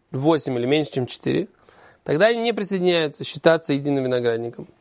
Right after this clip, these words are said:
А только они считаются как бы отдельными лозами, и как бы от каждой из них нужно отступать ама, и можно са-, сажать что-либо другое.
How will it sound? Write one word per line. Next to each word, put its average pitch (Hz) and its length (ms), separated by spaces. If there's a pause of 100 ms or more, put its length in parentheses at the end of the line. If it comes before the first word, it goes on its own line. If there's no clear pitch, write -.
(1000)
А - 120
только 208 360
они 156 200
считаются 160 580
как 131 180
бы 131 80
отдельными 143 500
лозами, 160 520
и 160 60
как 147 200
бы 135 140
от 127 140
каждой 147 400
из 127 60
них 156 200
нужно 135 420 (220)
отступать 139 680 (180)
ама, 147 480 (140)
и 135 100
можно 127 320
са-, 123 320
сажать 123 480 (440)
что-либо 127 300
другое. 127 260